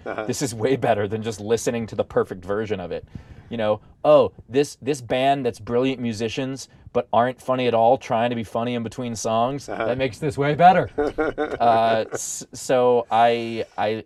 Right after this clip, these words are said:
Speaker 2: I prefer, and also to me, music is a personal thing.
Speaker 1: Yeah.
Speaker 2: And so I like listening to music alone in my car, or maybe, like, with a friend being like, "Hey, I love this song and you should check this out."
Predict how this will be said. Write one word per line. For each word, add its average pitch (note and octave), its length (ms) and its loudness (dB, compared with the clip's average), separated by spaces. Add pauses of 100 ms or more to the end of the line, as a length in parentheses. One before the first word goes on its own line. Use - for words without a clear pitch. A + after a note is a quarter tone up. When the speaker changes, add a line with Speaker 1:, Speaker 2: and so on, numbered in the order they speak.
Speaker 2:
I G#2 280 -4
prefer, A#2 300 -6
and B2+ 120 -2
also E3+ 280 -2
to - 160 -10
me, D#3 180 -8
music C#3 420 -6
is G#2+ 120 -6
a G2+ 60 -6
personal G2 560 -8
thing. - 300 -14 (100)
Speaker 1:
Yeah. - 80 -20 (220)
Speaker 2:
And G#2 140 -10
so A#2 120 0
I A#2 80 6
like A#2 320 0
listening A#2 360 -6
to G#2+ 100 -12
music G#2+ 300 -8
alone G2 280 -6
in G2+ 60 -8
my F2+ 120 -6
car, C#3 340 4
or A2+ 140 -4
maybe, G#2+ 320 -6
like, F#2+ 240 -2
with A#2+ 160 -6
a A#2+ 60 -2
friend A#2+ 340 -6
being G#2+ 120 -6
like, G2 180 -4
"Hey, A#2 240 -2
I G#2 60 0
love F#2 200 -6
this G#2 160 -8
song A2 360 -4
and F2+ 80 -12
you F2+ 60 -14
should - 140 -20
check - 180 -12
this G2 160 -18
out." G2+ 280 -4